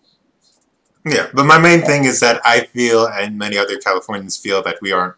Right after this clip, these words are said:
represented by our state government, and that, uh, basically Sacramento and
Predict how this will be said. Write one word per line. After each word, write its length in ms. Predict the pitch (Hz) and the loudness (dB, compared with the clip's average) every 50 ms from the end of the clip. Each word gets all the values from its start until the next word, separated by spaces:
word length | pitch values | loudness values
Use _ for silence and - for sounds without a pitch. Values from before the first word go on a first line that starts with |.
| - | -10
represented 680 | 113 104 - 101 92 92 101 101 95 95 90 90 90 | -8 -8 -6 -6 -6 -6 -6 -6 -6 -8 -10 -10 -6
by 360 | - 92 92 90 90 - - - - - - - _ _ _ _ | -2 0 2 2 0 0 -4 -6 -10 -16 -20 -20 _ _ _ _
our 480 | 92 90 90 87 87 82 82 80 - - _ - - 85 | -4 -2 0 0 0 0 -2 -4 -6 -10 _ -20 -16 -12
state 380 | - - - 113 95 95 - | -10 -6 -4 -4 -4 -4 -2
government, 480 | - 107 101 95 - 98 92 92 90 87 | -2 -2 -2 -2 -4 -6 -8 -8 -8 -8
and 180 | 120 101 95 98 | -10 -10 -6 -4
that, 300 | 95 92 92 - - _ _ _ _ _ _ _ _ _ _ _ _ - | -4 -4 -4 -6 -12 _ _ _ _ _ _ _ _ _ _ _ _ -4
uh, 280 | 120 113 104 101 101 - - - | -2 0 0 -2 -4 -6 -2 0
basically 540 | 147 143 139 - 143 135 - 139 135 127 123 | 2 2 2 2 -2 -2 0 0 0 0 0
Sacramento 1040 | - - 147 143 139 139 - 139 131 131 123 120 120 - - 127 123 120 117 113 | 0 2 2 4 4 2 0 -2 -2 0 -2 -2 -2 -4 -2 0 2 2 2 2
and 520 | - 113 104 107 104 101 101 98 87 - | 0 -2 -6 -6 -6 -8 -12 -12 -14 -16